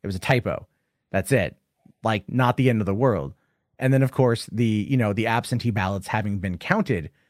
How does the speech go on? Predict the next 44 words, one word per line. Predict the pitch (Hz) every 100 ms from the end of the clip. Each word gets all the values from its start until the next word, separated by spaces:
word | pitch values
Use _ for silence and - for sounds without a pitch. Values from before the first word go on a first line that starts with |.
| _ _
that | 123 117 _ _
all | - 107
went | 107 110
to | 120
Biden | 143 190 101 85 -
because | 95 95
it | 101
came | - 101
in | 104
from | 107 110
a |
deep | 107 101 104 - -
blue | 98 95 90
city. | 95 202 165 78 _ _ _ _ _ _ _ _ _ -
And, | 131 131 123
and, | 135
like, | 127 120
in | - 123
Wis-, | 123 131
in, | - 120 107
in | - 92
Wisconsin, | 113 - 185 214 170 92 73 _
you | - 110
know? | 120
And | - 135
so | 180 160 - - -
that's | 165 180
the | 190
thing. | 196
It's | 135 143
like, | 143
when | 147
you | 143
start | 214 -
looking | 151 170 190
at | 156
it | 143
from | 147
the | 131
perspective | 131 120 139 127 127
of, | 113
like, | 107 98 -
"Oh, | 147 117 92
okay, | 123 123 95 67